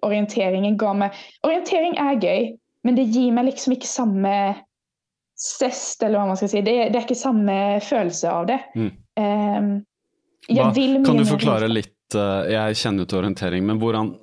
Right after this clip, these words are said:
Speaker 2: hvordan, eh, hvilke avstander snakker du om når du løper orientering? Det er jo på en måte i terreng og sånn det også, men du løper fra post til post da, og følger
Speaker 1: Ja.
Speaker 2: et kart.
Speaker 1: Eh,
Speaker 2: Hvor,
Speaker 1: det
Speaker 2: hvor,
Speaker 1: er
Speaker 2: hvor
Speaker 1: sånn
Speaker 2: langt?
Speaker 1: cirka,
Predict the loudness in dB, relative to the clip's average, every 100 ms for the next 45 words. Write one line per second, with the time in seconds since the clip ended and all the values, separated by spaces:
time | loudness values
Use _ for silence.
0 | _ -4 -2 0 0 0 0 0 0 -2
1 | -4 -12 _ _ _ -8 -4 -2 -2 -2
2 | -4 -2 -2 -4 -6 -4 -4 -4 -6 -10
3 | _ _ -6 -2 -2 -2 -2 -4 -4 -4
4 | -4 -4 -2 -4 -2 -4 -4 -4 -4 -4
5 | -2 -2 -2 -4 -4 -4 -2 -2 -2 0
6 | 0 -2 -4 -10 -6 -4 -2 -4 -6 -8
7 | -6 -8 -6 -6 -6 -6 -8 -10 _ _
8 | _ _ _ -4 2 2 2 0 -2 -6
9 | -6 -20 _ _ _ _ _ _ _ -4
10 | 0 2 2 2 4 2 2 0 0 0
11 | -2 -4 -10 -14 _ -4 0 2 0 0
12 | -2